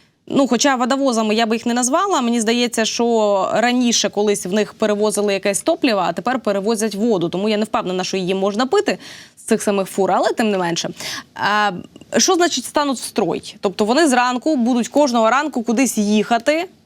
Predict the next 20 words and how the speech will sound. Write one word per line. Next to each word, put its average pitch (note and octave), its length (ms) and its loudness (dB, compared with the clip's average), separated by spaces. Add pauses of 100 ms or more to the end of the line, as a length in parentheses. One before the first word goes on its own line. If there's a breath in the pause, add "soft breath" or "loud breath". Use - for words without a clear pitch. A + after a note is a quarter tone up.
(760)
набирати C#4 600 2
десь B3 300 0
воду G#3 580 0
і A#3+ 180 0
приїжджати B3 720 0
назад A#3+ 320 0
до A#3+ 80 -2
Макеївки? B3 840 -4
До G#3 180 4
інших B3 680 0
регіонів, A3 760 0
до F#3+ 160 0
інших A3 680 0
окупованих G#3 680 0
міст G3+ 460 -4 (560)
подібні G#3+ 440 2
фури G#3+ 320 2
підуть D#4 480 0
чи - 220 -2
ні? F3+ 320 0